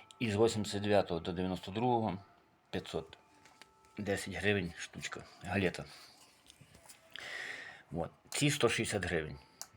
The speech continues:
Т В один чотири зі схемою і з стрілкою. От, е, вони сто шістдесят гривень. Їдемо далі. Але це таке.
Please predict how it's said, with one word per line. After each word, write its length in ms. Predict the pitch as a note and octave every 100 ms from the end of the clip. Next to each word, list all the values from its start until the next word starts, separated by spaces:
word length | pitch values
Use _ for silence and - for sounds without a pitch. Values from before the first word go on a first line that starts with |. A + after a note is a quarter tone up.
| -
Т 100 | F2+
В 140 | F2+
один 320 | - F#2 F#2
чотири 360 | E2+ - C3+ A2+
зі 120 | F#2+
схемою 420 | - A2+ G#2 F#2+
і 380 | E2+ G2 E2+ D#2
з 40 |
стрілкою. 680 | - - - A#2+ B2 A#2 G2 G#2 - - - - - - - - - - - - - -
От, 340 | F2 D#2+ - -
е, 300 | G2+ F2+ E2
вони 260 | E2+ G2+ G#2+
сто 220 | - G#2
шістдесят 340 | - F#2 F#2
гривень. 240 | E2+ D#2 - - - - - -
Їдемо 240 | A2 A#2+ A2
далі. 140 | C#2 - - - - - - - -
Але 160 | - C#3+
це 120 | C3+
таке. 260 | B2+ -